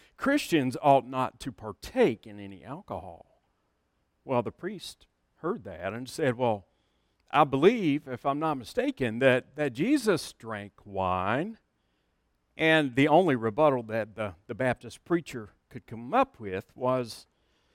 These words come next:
"Well, I know, but I probably would have thought more of him if he had not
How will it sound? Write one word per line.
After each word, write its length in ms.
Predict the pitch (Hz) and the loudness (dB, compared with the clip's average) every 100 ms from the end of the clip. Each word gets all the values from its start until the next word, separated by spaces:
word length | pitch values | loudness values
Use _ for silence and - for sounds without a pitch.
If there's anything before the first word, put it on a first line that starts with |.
| _ | _
"Well, 200 | 185 190 | 10 12
I 160 | 196 190 | 12 10
know, 240 | 180 185 | 12 10
but 160 | 139 139 | 10 6
I 100 | 127 | 4
probably 460 | - - 294 247 233 | 4 6 6 6 6
would 220 | 190 165 | 8 8
have 180 | 160 - | 6 6
thought 280 | 180 143 | 6 6
more 340 | 127 190 208 135 | 8 8 8 6
of 160 | 113 | 2
him 260 | 127 117 101 | -2 -8 -6
if 140 | 107 | -8
he 160 | 131 135 | -4 -2
had 180 | 117 110 | -2 0
not 680 | 120 113 95 87 - - | 6 6 6 2 -6 -18